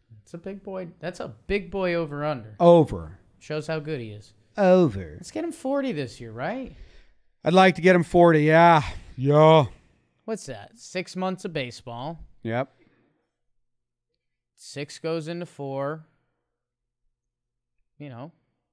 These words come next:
Speaker 2: Hmm? Six point six repeating?
Speaker 1: So seven home runs a month.
Speaker 2: Well, now.
Speaker 1: We'll just make, like, a pop-out calendar.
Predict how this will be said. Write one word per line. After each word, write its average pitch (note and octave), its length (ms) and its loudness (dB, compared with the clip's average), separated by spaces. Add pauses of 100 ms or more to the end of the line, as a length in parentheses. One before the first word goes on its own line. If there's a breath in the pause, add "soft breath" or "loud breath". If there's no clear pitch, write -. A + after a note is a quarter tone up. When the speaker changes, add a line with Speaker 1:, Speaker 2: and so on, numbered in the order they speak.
(560)
Speaker 2:
Hmm? D3 260 -2 (1120)
Six - 380 -12
point C3 260 -10
six - 300 -14
repeating? C#3+ 500 -14 (480)
Speaker 1:
So A#3 220 -14
seven B3+ 340 -10
home B3+ 180 -10
runs C4 200 -10
a C4 40 -10
month. G3+ 440 -12 (1600)
Speaker 2:
Well, C#2 400 -20 (180)
now. F#2+ 440 -12 (260)
Speaker 1:
We'll D#3+ 100 -12
just F3+ 220 -14
make, F#3+ 200 -8
like, F#3+ 200 -6
a E3+ 80 -8
pop-out D#3 600 -8
calendar. G#2+ 640 -18